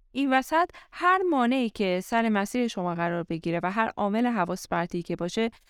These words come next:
شما رو از حرکت کردن به سمت B باز می‌داره و این یعنی که شما با هر مانعی دارین سر و کله می‌زنین. بحث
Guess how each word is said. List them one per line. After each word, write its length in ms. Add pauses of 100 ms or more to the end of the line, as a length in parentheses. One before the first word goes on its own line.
شما 340
رو 140
از 280
حرکت 680
کردن 640
به 120
سمت 460
B 260 (380)
باز 380
می‌داره 420
و 100
این 180
یعنی 360
که 260 (300)
شما 440
با 180
هر 340
مانعی 420
دارین 380
سر 240
و 20
کله 380
می‌زنین. 460 (2250)
بحث 300